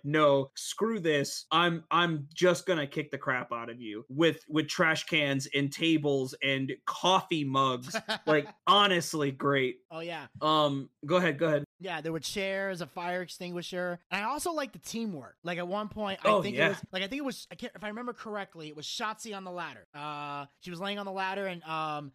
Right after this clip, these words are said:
Speaker 2: Indy was, like, holding her leg, so she was, like, so she couldn't get off the ladder. And then, uh, Candice did that springboard moonsault, which, granted, only her legs hit Indy, but, so she didn't get all the way over there. But I get, either way,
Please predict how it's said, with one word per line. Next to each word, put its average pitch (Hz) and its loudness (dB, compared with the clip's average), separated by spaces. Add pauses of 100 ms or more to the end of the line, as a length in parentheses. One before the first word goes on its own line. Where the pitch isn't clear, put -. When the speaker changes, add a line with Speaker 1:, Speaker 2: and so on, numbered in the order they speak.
(100)
Speaker 2:
Indy 196 -8
was, 180 -6
like, 165 -6
holding 190 -10
her 170 -8
leg, 175 -8
so - -16
she 170 -12
was, 160 -12
like, 156 -8 (100)
so - -18
she 131 -16
couldn't 180 -10
get 170 -8
off 165 -8
the 151 -16
ladder. 170 -6 (160)
And 147 -16
then, 160 -12 (140)
uh, 151 -8 (180)
Candice 180 -8
did 175 -12
that 160 -10
springboard 165 -10
moonsault, 180 -6 (100)
which, 160 -8 (100)
granted, 208 -4
only 202 -4
her 185 -2
legs 175 -6
hit 208 -10
Indy, 214 -14
but, 175 -4
so 165 -6
she 151 -6
didn't 185 -2
get 180 0
all 175 0
the 170 -4
way 165 -2
over 170 -4
there. 196 2
But 160 -2
I 151 -8
get, 170 -4
either 185 -2
way, 170 -2